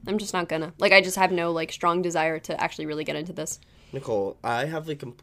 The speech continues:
Speaker 2: completely empty head right now in my life. Like, my whole,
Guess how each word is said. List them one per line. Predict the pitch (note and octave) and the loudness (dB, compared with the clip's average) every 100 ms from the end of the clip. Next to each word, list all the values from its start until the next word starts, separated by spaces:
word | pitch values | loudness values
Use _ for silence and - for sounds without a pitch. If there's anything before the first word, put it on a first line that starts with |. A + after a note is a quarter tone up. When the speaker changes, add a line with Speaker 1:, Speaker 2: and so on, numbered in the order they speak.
| - | -16
Speaker 2:
completely | A2+ A2 - A#2+ G#2 B2+ | -14 -16 -12 -8 -6 -6
empty | G#2 G#2 - A2 | -8 -10 -10 -10
head | A2+ G2 G2 | -8 -8 -8
right | A2 A#2 A#2 - | -6 -6 -6 -8
now | A#2+ A#2+ B2 | -8 -6 -8
in | - A2 | -8 -10
my | G#2 | -10
life. | F2+ F#2 A2+ - | -8 -10 -10 -10
Like, | G#2 - | -12 -12
my | B2 G2+ G2+ | -12 -10 -10
whole, | A2+ - A2+ A2+ A2+ | -12 -8 -4 -2 -4